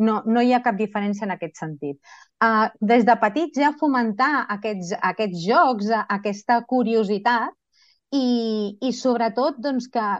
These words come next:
que ho vegin com un, de, d'una manera, eh, doncs, eh, doncs, eh, lúdica i que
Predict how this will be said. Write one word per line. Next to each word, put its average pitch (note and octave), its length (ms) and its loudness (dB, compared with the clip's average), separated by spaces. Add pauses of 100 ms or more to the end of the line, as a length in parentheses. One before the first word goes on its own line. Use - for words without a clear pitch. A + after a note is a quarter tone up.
que A3+ 80 -4
ho G#3 40 0
vegin G#3+ 300 -2
com A#3 220 -2
un, A3+ 180 -6
de, G3 180 -2 (220)
d'una A3+ 240 -2
manera, B3+ 480 -2
eh, G3+ 300 -4
doncs, E3 340 -8
eh, D#3 320 -6
doncs, D3+ 300 -8
eh, D3+ 260 -2
lúdica A#3+ 560 2
i G3+ 160 -6
que G#3 140 2